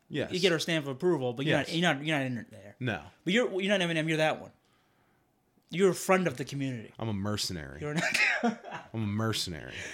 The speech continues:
Speaker 2: It goes back to Nerf and
Speaker 1: You know what it is?
Speaker 2: I was gonna say ally. You said
Speaker 1: You know what it
Speaker 2: mercenary.
Speaker 1: is?
Speaker 2: Yeah.
Speaker 1: The lane of white ally to black people that I'm in, there is the group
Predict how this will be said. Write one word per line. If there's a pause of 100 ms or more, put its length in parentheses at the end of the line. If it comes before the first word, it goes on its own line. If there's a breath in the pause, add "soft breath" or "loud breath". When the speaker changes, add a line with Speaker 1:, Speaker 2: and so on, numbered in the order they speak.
(160 loud breath)
Speaker 2:
It
goes
back
to
Nerf
and
Speaker 1:
You
know
what
it
is?
Speaker 2:
I
was
gonna
say
ally.
You
said
Speaker 1:
You
know
what
it
Speaker 2:
mercenary.
Speaker 1:
is?
Speaker 2:
Yeah. (840 soft breath)
Speaker 1:
The
lane
of (640)
white (600)
ally (1040)
to
black
people
that
I'm
in, (1200)
there
is
the
group